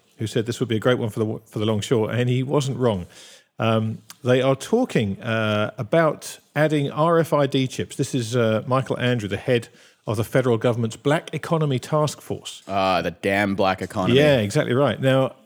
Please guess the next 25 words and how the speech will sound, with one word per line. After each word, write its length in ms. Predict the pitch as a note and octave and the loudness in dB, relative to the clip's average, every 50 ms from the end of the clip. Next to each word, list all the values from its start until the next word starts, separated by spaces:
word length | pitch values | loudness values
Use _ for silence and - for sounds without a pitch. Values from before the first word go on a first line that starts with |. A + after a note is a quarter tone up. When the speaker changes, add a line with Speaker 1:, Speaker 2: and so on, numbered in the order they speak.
| _ _ - | _ _ -20
Speaker 1:
i-, 260 | - - - - - _ _ _ _ _ _ _ _ _ _ _ _ | -18 -16 -16 -16 -16 _ _ _ _ _ _ _ _ _ _ _ _
his 200 | - D3+ G3 - | 2 2 2 2
contention 400 | - G#3 F3+ F#3+ F3+ D3+ - D#3 | 2 0 2 2 2 2 2 0
is 80 | B2+ | 0
that 140 | - - - | 0 -4 -8
too 200 | - - G3+ G#3 | 0 2 2 4
much 260 | F#3+ F3+ D3 - - | 4 4 2 2 -4
cash 400 | - - F3+ E3 B2+ G#2 - - | -4 0 0 0 0 -2 -4 -6
is 100 | C3+ A2+ | -8 -2
being 200 | - C#3 C3 A#2+ | 0 0 0 0
hoarded 380 | A#2 - D3+ D3+ C3+ B2+ B2 C3 | 0 0 2 2 4 2 2 0
under 180 | B2 A#2 A#2 G#2+ | 0 0 0 0
pensioners' 480 | - C#3 B2 A2+ G#2+ - A#2 G#2+ F#2 | 0 0 0 0 -2 -2 -2 -2 -2
beds 500 | - - G2+ G2 G#2 A2 - - - - _ _ - - - - _ _ _ | 0 0 0 0 -2 -4 -6 -12 -14 -14 _ _ -20 -20 -20 -20 _ _ _
and 240 | - A#2+ A#2+ A2+ A2 | -2 0 0 0 0
stockpiled 580 | - - - D3 C#3 - - C3+ B2 A#2+ A2 | -2 0 0 0 0 0 -2 0 2 2 0
as 80 | G#2+ A2 | 0 -2
a 40 | A2 | -4
cur-, 240 | - - B2+ B2 - | -4 -4 -4 -4 -2
as 120 | C3 A2 | -2 -2
a 40 | A#2 | -2
trusted 380 | - - - D3 - - - - | -2 -2 -2 -2 -2 -4 -12 -4
currency 520 | - C3+ A#2 A2+ G#2 - - A2 G#2 G2+ | -2 0 0 0 -2 -4 -4 -4 -2 -2
in 180 | G#2+ G#2+ G#2+ G2+ | -4 -4 -4 -6
China. 440 | - - E3+ E3 D3+ B2 F#2+ F#2+ | -4 -2 0 0 0 0 -2 -6